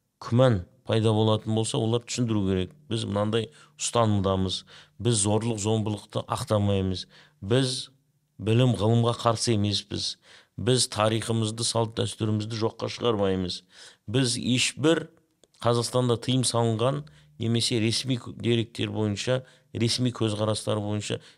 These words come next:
деструктивті болып есептелетін ағымға қатысымыз жоқ». Вот. А, со-, сонымен жастар тек сөзімен емес,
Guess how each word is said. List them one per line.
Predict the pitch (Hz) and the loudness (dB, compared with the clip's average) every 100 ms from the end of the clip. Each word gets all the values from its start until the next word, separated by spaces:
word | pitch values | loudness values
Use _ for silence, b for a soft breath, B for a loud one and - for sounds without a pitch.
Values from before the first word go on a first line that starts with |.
| B | B
деструктивті | 104 107 - 113 - 123 - | -2 -2 -2 -4 -2 -6 -2
болып | 120 113 107 | -2 0 0
есептелетін | - 98 104 110 110 131 | -2 -6 -6 -6 -4 -4
ағымға | - 107 110 - | 0 0 -2 -2
қатысымыз | 113 117 117 123 92 | -2 -2 0 0 0
жоқ». | 107 98 - _ _ _ _ _ 95 | -2 -2 -10 _ _ _ _ _ -2
Вот. | 98 95 - b b b b b | 0 0 -4 b b b b b
А, | - 92 101 101 | -10 -6 -4 -6
со-, | - 113 - | -6 -8 -4
сонымен | 127 131 147 143 - b | 0 2 2 0 -6 b
жастар | 107 131 123 165 151 b b b _ | 2 2 4 2 0 b b b _
тек | 147 127 - | -2 -2 -6
сөзімен | - - 135 131 131 139 151 | -10 -4 0 2 4 2 2
емес, | 185 | 2